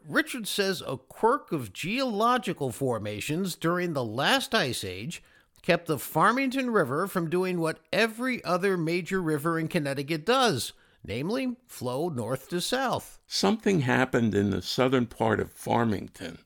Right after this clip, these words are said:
Speaker 2: that blocked the flow of the Farmington River, so that the Farmington River is the only v-,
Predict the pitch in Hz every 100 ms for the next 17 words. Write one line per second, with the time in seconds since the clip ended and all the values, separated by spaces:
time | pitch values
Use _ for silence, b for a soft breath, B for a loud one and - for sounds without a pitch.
0 | _ B B B B B B - - -
1 | 110 - - - 117 139 175 - - 123
2 | - 127 117 113 110 98 101 104 _ _
3 | 104 - - 117 123 117 110 - 101 101
4 | 104 104 - - - _ B B B B
5 | - - 113 110 110 - 104 - 143 170
6 | 180 160 - 135 123 113 113 95 - -
7 | B B B 107 98 107 107 120 165 175
8 | 123 90